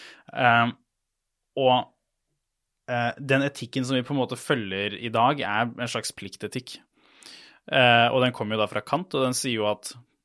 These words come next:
du skal gjøre ting ikke nødvendigvis fordi du vil gjøre det, for, eller fordi du får ting ut av det, men fordi du skal gjøre det. Og dersom du får noe ut av det, altså hvis du gjør din moralske plikt, hvis du gjør det som er etisk riktig, eh, og du får noe ut av det for deg selv,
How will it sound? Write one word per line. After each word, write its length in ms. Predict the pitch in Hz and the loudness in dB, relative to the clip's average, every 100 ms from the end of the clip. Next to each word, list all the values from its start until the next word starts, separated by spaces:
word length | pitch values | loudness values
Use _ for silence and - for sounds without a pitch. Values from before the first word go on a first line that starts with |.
| _ - | _ -10
du 120 | 131 | -4
skal 240 | 127 151 139 | 0 2 2
gjøre 240 | 143 95 | 0 -2
ting 140 | 95 123 | -4 -6
ikke 160 | - | -4
nødvendigvis 320 | 131 127 113 - | -4 -4 -6 -8
fordi 220 | 120 113 | -6 -6
du 140 | 98 110 | -4 -6
vil 160 | 110 101 | -4 -4
gjøre 220 | 104 92 | -2 0
det, 80 | 123 123 | 0 -2
for, 120 | 117 | -6
eller 240 | 127 110 | -6 -4
fordi 140 | 117 107 | -4 -4
du 140 | 107 | -6
får 240 | - 104 95 | -8 -8 -8
ting 160 | 101 | -8
ut 220 | 98 92 107 | -10 -6 -2
av 60 | |
det, 80 | 185 202 _ _ - | -2 -4 _ _ -4
men 120 | 131 | -2
fordi 160 | 143 131 | 0 0
du 140 | 123 | 0
skal 320 | - - 107 104 | -2 0 0 0
gjøre 280 | 98 101 | -2 -2
det. 20 | 135 - _ _ - - | -2 -6 _ _ -20 -6
Og 120 | 135 | 2
dersom 220 | 127 143 127 | 2 2 -2
du 60 | |
får 380 | 123 - 113 107 | -2 -6 -2 0
noe 220 | 113 104 98 | 0 -2 -4
ut 160 | 95 | -4
av 140 | 113 156 | 0 0
det, 60 | 165 _ _ _ _ _ _ _ - - | 0 _ _ _ _ _ _ _ -18 -10
altså 200 | 113 113 | -8 -6
hvis 160 | 113 107 | -6 -4
du 60 | |
gjør 240 | 117 107 104 | -4 -2 -2
din 140 | 107 | -4
moralske 540 | 107 104 95 - 120 113 | -4 -4 -6 -8 -10 -8
plikt, 240 | 175 - | -10 -10
hvis 140 | 113 104 | -12 -6
du 60 | 110 | -4
gjør 160 | 101 | -4
det 80 | 101 | -4
som 120 | 110 95 | -6 -8
er 100 | 101 | -8
etisk 240 | 113 - | -10 -10
riktig, 300 | 123 - 156 - _ _ - - - - _ - | -12 -8 -10 -10 _ _ -20 -20 -20 -20 _ -8
eh, 220 | 117 110 | -4 -4
og 160 | 110 123 | -4 -6
du 80 | 131 | -8
får 480 | - - 117 117 117 | -8 -2 0 2 0
noe 240 | 120 113 | -2 -4
ut 160 | 104 110 | -6 -6
av 120 | 113 | -6
det 20 | - | -4
for 180 | 113 110 | -2 -2
deg 140 | 113 | -2
selv, 240 | - 196 | -2 -4